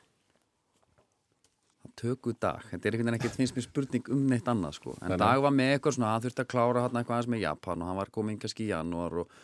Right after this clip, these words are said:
Speaker 1: Snorri Steinn átti að vera þarna á meðan. Þetta var aðeins flókið, sko.
Speaker 2: Mhm.
Speaker 1: En ég, ég einhvern veginn,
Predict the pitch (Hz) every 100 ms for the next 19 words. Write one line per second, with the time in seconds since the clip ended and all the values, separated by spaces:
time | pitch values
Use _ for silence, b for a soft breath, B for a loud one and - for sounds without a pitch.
0 | b b b - 104 104 107 - 110 107
1 | 101 107 107 107 110 107 101 - - _
2 | _ _ _ _ - 104 104 107 104 87
3 | 87 80 95 92 110 113 117 120 101 85
4 | - 101 101 104 - _ _ _ _ _
5 | _ _ - 90 98 135 151 - 113 120
6 | 131 139 123 107